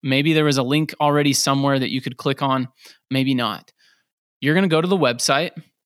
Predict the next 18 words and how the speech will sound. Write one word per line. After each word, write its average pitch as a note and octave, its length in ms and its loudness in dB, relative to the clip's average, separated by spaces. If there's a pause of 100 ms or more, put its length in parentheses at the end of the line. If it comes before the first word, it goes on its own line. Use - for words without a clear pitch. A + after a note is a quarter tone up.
(420)
What C#3+ 180 0
does A3 160 -2
the G3 100 0
website D#3 720 0
look C3 320 -4
like? A#2 360 -4
When E3 160 0
it - 160 -8
pulls A3 380 2 (100)
up E3 240 0
for D#3+ 240 -4
the C3+ 80 -2
very C#3+ 300 2
first - 440 -4
time, C#3 420 -2 (400)
what D#3 240 2
is A3 240 0
on D#3+ 520 2